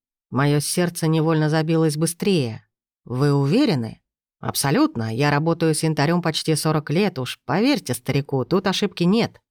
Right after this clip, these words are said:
Он взял щепотку крошки, задумчиво рассматривая её на свету. «Где именно вы это нашли?» «У реки. Случайно заметил следы недавних раскопок, сделанных на земле моей подопечной». Грюнвальд задумчиво покивал.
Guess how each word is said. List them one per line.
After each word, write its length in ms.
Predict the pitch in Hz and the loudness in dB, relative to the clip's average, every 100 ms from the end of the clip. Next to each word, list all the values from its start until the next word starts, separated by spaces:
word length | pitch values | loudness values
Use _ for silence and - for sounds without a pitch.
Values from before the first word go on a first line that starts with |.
| _ _ _ - | _ _ _ 0
Он 160 | 160 | 0
взял 280 | 156 160 160 | 2 2 0
щепотку 520 | - 160 156 147 - | -2 -2 -2 -2 -4
крошки, 500 | 139 175 220 - 156 | -2 0 0 0 0
задумчиво 540 | 147 156 165 170 160 156 | 2 2 0 0 0 0
рассматривая 680 | 147 160 156 147 143 151 147 | 0 0 0 0 0 2 2
её 160 | 156 | 2
на 100 | 147 | 0
свету. 580 | 143 170 170 156 123 - _ _ _ _ _ _ _ _ - | 0 -2 -2 -2 -4 -6 _ _ _ _ _ _ _ _ -12
«Где 280 | - 120 254 339 | -4 0 2 4
именно 320 | 302 170 135 | 4 4 2
вы 80 | 135 | 0
это 220 | 135 135 | 0 0
нашли?» 500 | 143 143 131 127 - _ _ _ _ _ | 0 0 -4 -6 -10 _ _ _ _ _
«У 80 | - | 0
реки. 560 | 165 165 202 247 123 - _ _ _ | 0 0 0 0 -2 -10 _ _ _
Случайно 560 | - 160 147 175 175 160 | -2 -2 0 2 2 2
заметил 460 | 165 170 170 170 | 2 0 0 0
следы 360 | 160 156 156 160 | 0 0 2 2
недавних 520 | 165 156 160 160 147 | 2 2 0 0 0
раскопок, 560 | 147 143 170 185 160 156 | -2 0 -2 -2 -2 -2
сделанных 540 | 143 160 170 165 147 | 0 2 2 0 0
на 100 | 156 | -2
земле 260 | 156 156 180 | 0 0 2
моей 300 | 175 175 180 | 2 2 0
подопечной». 760 | 175 175 247 254 - 117 110 _ _ _ _ | 0 0 0 -2 -2 -6 -8 _ _ _ _
Грюнвальд 540 | 147 165 160 147 151 | 0 2 4 2 0
задумчиво 560 | 151 165 160 147 156 156 | 0 0 2 0 0 -2
покивал. 680 | 151 147 175 170 143 120 | -2 -2 0 2 0 -2